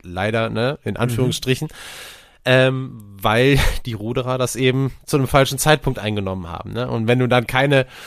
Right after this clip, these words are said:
Speaker 1: äh, keine anderen Fälle hast, auf die du irgendwie verweisen kannst und sagen kannst, das hat aber schon hundertmal funktioniert, ja, in dem Fall, äh, konnte er das halt nicht sagen, ne? Und dementsprechend ist das alles damals eine,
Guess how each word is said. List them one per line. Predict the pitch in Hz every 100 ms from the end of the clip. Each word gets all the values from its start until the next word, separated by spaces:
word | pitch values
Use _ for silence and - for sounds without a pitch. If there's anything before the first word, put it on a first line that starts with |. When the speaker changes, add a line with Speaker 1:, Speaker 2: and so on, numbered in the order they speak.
| - - - -
Speaker 1:
äh, | 120 120 123
keine | 101 123 123
anderen | 107 160 156 135
Fälle | - 139 127
hast, | 131 131
auf | -
die | 131
du | 139
irgendwie | 143 127
verweisen | - 110 139 185 160
kannst | 123 117
und | 113
sagen | 123
kannst, | 117 113
das | -
hat | 160
aber | 156
schon | 127 120
hundertmal | 139 123 113
funktioniert, | - 123 - 117 113 139
ja, | 135 123
in | 110
dem | 127
Fall, | 135 151 143 156 - - - - -
äh, | 135 135
konnte | 143 147 135
er |
das | 139 135
halt | 135
nicht | 135 143
sagen, | - 87 85 101
ne? | 143 175
Und | 135 135 - - - -
dementsprechend | 156 180 - 170 156 165
ist | -
das | 170
alles | 135 160 180 -
damals | 139 151 156 156 156 -
eine, | 147 143 139 110